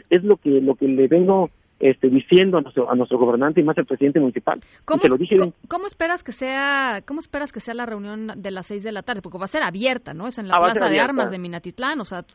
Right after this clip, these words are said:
Speaker 2: qui-, quien se
Speaker 1: As-,
Speaker 2: plaza,
Speaker 1: as-,
Speaker 2: Plaza de Minas, perdón,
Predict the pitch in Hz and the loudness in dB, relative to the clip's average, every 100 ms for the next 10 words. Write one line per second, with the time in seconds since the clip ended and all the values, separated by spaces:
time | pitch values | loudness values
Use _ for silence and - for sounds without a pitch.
0 | _ - - 180 170 - 156 214 214 208 | _ -20 -16 -14 -6 -4 -4 -4 -8 -4
1 | - 156 - - 254 277 226 226 240 208 | -2 -2 -6 -6 -2 -2 -2 -2 -2 -4
2 | 220 196 214 | -6 -6 -6